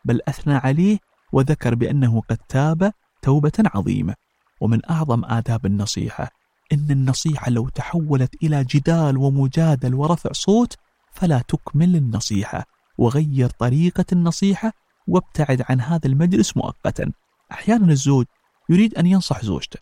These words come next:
فيقول لها الكلمة المعينة فترد الزوجة بعشر كلمات، ويبدأ هو بالرد.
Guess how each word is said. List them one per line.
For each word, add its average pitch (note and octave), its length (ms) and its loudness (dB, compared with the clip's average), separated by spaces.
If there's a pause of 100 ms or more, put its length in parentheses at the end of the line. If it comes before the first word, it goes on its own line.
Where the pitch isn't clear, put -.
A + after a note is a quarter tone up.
(340)
فيقول C#3+ 480 2
لها D3+ 260 2 (100)
الكلمة B2 460 2
المعينة C3+ 640 0
فترد C3 340 -2 (100)
الزوجة D3 420 2
بعشر D3+ 360 0
كلمات، D#2+ 420 -4 (440)
ويبدأ D#3+ 460 2 (140)
هو F3 60 4
بالرد. - 380 -2